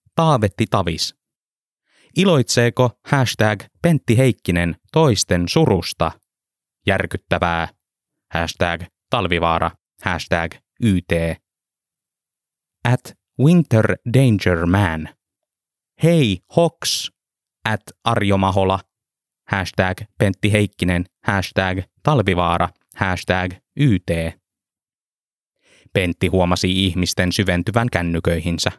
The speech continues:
Pelasivatkohan he jotakin peliä? No, pelatkoot. Olihan ilmoitus heille isku,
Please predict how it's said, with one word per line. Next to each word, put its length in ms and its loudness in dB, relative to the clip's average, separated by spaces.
Pelasivatkohan 920 0
he 120 0
jotakin 480 0
peliä? 360 -2
No, 200 0
pelatkoot. 720 -4
Olihan 400 0
ilmoitus 560 0
heille 280 2
isku, 440 -4